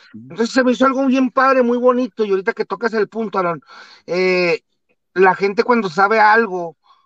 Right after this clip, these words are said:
Speaker 2: o de momento, porque dice, "No, el Señor me dijo", y cuidado, cuidado, porque no es lo mismo a que el Señor de enseguida te diga, a que el Señor de arriba te lo confirme. Y mucha gente de momento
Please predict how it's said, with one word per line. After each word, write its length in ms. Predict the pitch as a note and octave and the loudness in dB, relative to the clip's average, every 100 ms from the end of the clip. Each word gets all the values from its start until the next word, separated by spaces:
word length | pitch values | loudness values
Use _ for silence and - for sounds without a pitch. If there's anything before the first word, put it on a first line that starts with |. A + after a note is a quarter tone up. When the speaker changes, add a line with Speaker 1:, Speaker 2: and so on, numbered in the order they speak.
| _ | _
Speaker 2:
o 140 | - F3 | -12 -8
de 120 | F3+ | -6
momento, 640 | F3 E3+ F#3+ - A3 A3 F3+ | -6 -4 -6 0 2 2 0
porque 220 | G3 F#3 | -6 -6
dice, 180 | E3+ E3+ | -8 -2
"No, 240 | F#3 E3+ D#3 | 0 0 -2
el 140 | D#3+ | -10
Señor 260 | E3 E3+ F#3+ | -10 -10 -4
me 100 | G#3+ | -2
dijo", 220 | G3 F#3 | -2 -4
y 120 | D#3 | -6
cuidado, 640 | - D3 D3 D3 F3 C3 - _ _ | -12 -6 -2 2 2 0 -8 _ _
cuidado, 500 | C#3 C3+ C#3 A#2+ - _ _ _ _ _ | -12 -2 -2 -2 -12 _ _ _ _ _
porque 520 | F3+ E3 F#3 G3 F#3+ _ | -4 -2 0 0 -2 _
no 360 | E3 F#3 G#3 A3+ | -2 2 4 4
es 80 | A#3 | 4
lo 100 | A#3 | 2
mismo 360 | A#3 A3+ A#3 | 2 2 2
a 100 | A3 G3+ | 2 0
que 140 | F3 | -8
el 100 | F3 | -10
Señor 380 | E3+ E3 F3+ G3 | -10 -10 -6 -4
de 100 | A3+ | -6
enseguida 460 | G#3+ F3+ F3 G3+ A3 | -6 -8 -4 -4 -4
te 160 | G3 | -6
diga, 420 | F#3 A3 F#3 F3+ | -6 -4 0 0
a 60 | E3 | 0
que 240 | D3 D3+ | 0 -2
el 100 | D3+ | -2
Señor 400 | C3 D3 D3 D#3+ | -10 -10 -4 -2
de 120 | E3 F#3 | 2 2
arriba 360 | F3 F3+ F#3 | 2 0 0
te 140 | - D#3+ | 0 -4
lo 120 | D3 | -2
confirme. 640 | C#3+ C#3 G#3 C4 G#3+ C3 _ - - - _ _ _ _ | -4 0 4 4 4 0 _ -20 -20 -20 _ _ _ _
Y 180 | F#3+ G#3 | 0 4
mucha 360 | A3 A#3+ C4 | 4 4 2
gente 360 | A#3 C4 A#3+ A#3 | 2 0 2 2
de 100 | A#3+ | 2
momento 680 | A#3+ B3 B3 A3 - G#3 | 2 2 2 0 0 -2